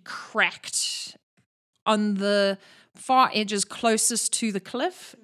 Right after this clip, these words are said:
it is splintered, but in the center, looking directly ahead of you, because, uh, this floor is even larger than the floor below it, so the staircase is now comes up right in the middle, behind the lobby desk,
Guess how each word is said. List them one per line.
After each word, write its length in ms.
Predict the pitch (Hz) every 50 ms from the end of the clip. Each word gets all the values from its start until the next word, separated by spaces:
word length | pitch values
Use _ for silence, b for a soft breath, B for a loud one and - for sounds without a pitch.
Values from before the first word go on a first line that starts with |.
| 208 202
it 100 | 208 190
is 160 | 190 185 185
splintered, 920 | - - - - - - 233 226 240 233 - 330 466 554 - - - - _ _ _ B B B B B B B B B B _
but 320 | 196 - 220 214 196 - - _ _ _ -
in 240 | 247 254 262 247
the 100 | 240 233
center, 480 | - - - 247 247 240 240 - 208 196
looking 460 | 196 196 202 190 - 208 196 185 175 - -
directly 560 | - - 185 190 190 208 220 220 - 220 214 202
ahead 280 | 190 190 196 202 196
of 120 | 190 180 180
you, 160 | 190 202 233
because, 520 | 233 233 202 - - 208 185 180 180 - - _ _ _ _ _ _ _ _
uh, 260 | - 196 160 143 156 - -
this 180 | - 214 196 -
floor 260 | - - 220 202 190 185
is 100 | 185 -
even 260 | 202 202 185 180 175 175
larger 300 | 175 185 190 190 190 175
than 160 | 170 170 170
the 60 | 160
floor 240 | 175 - - 185 175
below 280 | 175 180 170 180 190 226
it, 120 | 311 320
so 240 | - - 190 175 170
the 140 | 170 175 175
staircase 480 | - - 180 175 170 - 180 170 -
is 80 | - 185
now 340 | 185 170 165 165 160 160 - _ _ _ _ _
comes 200 | - 202 170 170 180
up 140 | 165 160 -
right 300 | 175 160 160 165 - -
in 60 | 170
the 60 | 160
middle, 400 | 156 165 160 156 139 165 226 240 _ _ _
behind 380 | - 196 - 185 185 185 185
the 80 | 170 175
lobby 380 | 180 180 170 165 - 190 165 151
desk, 520 | - 131 139 196 - - - - - -